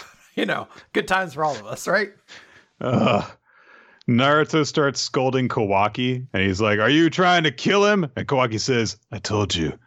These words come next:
Speaker 2: I'm doing what needs to be done. It's do or die now." And Naruto says, "But he's my son." And Kawaki says,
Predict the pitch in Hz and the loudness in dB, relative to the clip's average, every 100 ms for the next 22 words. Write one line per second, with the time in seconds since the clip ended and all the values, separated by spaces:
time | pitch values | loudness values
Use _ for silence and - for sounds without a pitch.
0 | - 104 98 107 98 95 95 - - 80 | -2 0 2 2 4 2 2 0 -2 0
1 | 80 78 76 69 - - - - 127 123 | 2 2 0 -2 -8 -14 -12 -2 -2 0
2 | - - _ 127 110 117 123 85 78 95 | -4 -4 _ 0 2 4 2 0 -4 -2
3 | 85 80 73 71 69 69 69 - - - | 0 0 0 0 0 0 -4 -8 -16 -20
4 | - - _ 113 113 127 131 120 127 - | -20 -20 _ 0 2 4 2 2 0 0
5 | 135 117 - _ _ - 165 170 180 175 | 0 0 -4 _ _ -2 2 4 4 2
6 | 160 180 170 - - 254 226 190 156 104 | 4 4 2 2 2 4 4 4 2 -2
7 | 87 _ - 104 127 123 117 120 - 135 | -4 _ -6 -4 0 0 0 -4 -2 0
8 | 113 87 | 2 0